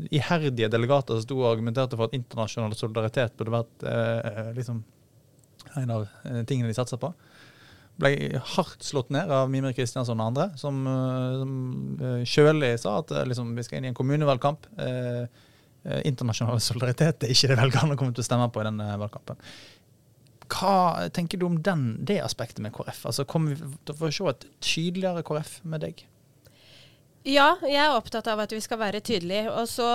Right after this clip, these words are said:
Speaker 2: eh, er jo organisasjonskulturen vår sånn at, eh, du kan jo på en måte foreslå noe, og så kan du legge på to eller tre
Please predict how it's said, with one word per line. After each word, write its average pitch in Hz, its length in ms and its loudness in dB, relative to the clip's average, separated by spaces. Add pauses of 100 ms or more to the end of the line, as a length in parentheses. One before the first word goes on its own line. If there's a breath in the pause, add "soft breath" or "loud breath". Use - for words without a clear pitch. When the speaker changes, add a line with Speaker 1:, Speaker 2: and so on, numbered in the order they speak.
(340)
Speaker 2:
eh, 214 760 -2
er 202 100 -2
jo 247 160 2
organisasjonskulturen 196 1120 -2
vår 190 160 -2
sånn 214 240 -2 (100)
at, - 280 -10
eh, 196 320 -2 (360 loud breath)
du 220 80 -4
kan 208 240 0
jo 240 200 4
på - 20 -2
en 247 80 0
måte 208 400 2
foreslå 185 560 0
noe, 214 300 2
og 233 80 0
så 233 60 -6
kan 214 120 0
du 220 100 0
legge 185 320 -2
på 202 220 -6
to 208 260 -4
eller 202 200 -2
tre 226 320 0